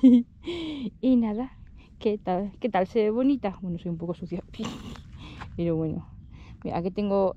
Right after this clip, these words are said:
el croquis de todo, lo que me ha costado.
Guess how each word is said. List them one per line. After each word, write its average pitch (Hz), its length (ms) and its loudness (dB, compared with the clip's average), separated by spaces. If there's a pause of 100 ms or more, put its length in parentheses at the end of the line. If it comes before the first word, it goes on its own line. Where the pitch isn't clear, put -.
el 180 200 -2
croquis 180 380 -8
de 175 80 -6
todo, 269 540 0
lo 247 100 0
que 220 140 -4
me 214 100 -2
ha 196 60 -6
costado. 196 640 -2